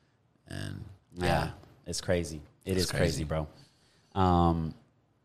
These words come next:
Speaker 2: Anyway, now, now we're getting a little rowdy and shit.
Speaker 1: So
Speaker 2: But
Speaker 1: you trying to watch Snowfall?
Speaker 2: <laughs> I'm,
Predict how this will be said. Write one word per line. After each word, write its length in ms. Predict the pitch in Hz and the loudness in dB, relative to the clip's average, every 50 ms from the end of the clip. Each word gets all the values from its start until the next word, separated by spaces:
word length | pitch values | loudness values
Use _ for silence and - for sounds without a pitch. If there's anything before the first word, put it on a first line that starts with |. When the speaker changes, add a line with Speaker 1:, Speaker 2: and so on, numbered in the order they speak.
| _ _ _ _ _ - - _ - | _ _ _ _ _ -20 -20 _ 0
Speaker 2:
Anyway, 340 | 110 110 107 98 90 85 80 80 - - - _ _ _ _ _ _ _ _ _ _ | 4 4 6 6 6 4 2 0 -6 -14 -20 _ _ _ _ _ _ _ _ _ _
now, 340 | - 104 110 107 101 104 101 | 2 4 6 8 10 10 10
now 180 | 101 104 117 120 | 10 10 10 10
we're 160 | 117 120 120 | 10 10 8
getting 200 | 113 120 120 113 | 8 6 6 6
a 40 | 113 | 6
little 240 | 123 110 113 107 | 8 10 10 10
rowdy 400 | 95 104 117 120 120 110 110 104 | 10 10 10 10 10 10 8 8
and 100 | 104 101 | 6 6
shit. 280 | - - - 104 98 90 | 4 4 2 2 2 4
Speaker 1:
So 80 | 90 92 | 6 6
Speaker 2:
But 60 | 87 | 6
Speaker 1:
you 60 | 82 | 6
trying 180 | 80 87 85 80 | 6 4 4 4
to 40 | 76 | 4
watch 160 | 76 73 - | 4 2 2
Snowfall? 360 | - 82 85 85 95 90 92 98 - - - - - - | 2 2 0 0 0 -2 0 0 0 -2 -2 -4 -8 -10
Speaker 2:
<laughs> 320 | - - - - - - | -10 -12 -14 -8 2 4
I'm, 120 | 110 131 | 4 6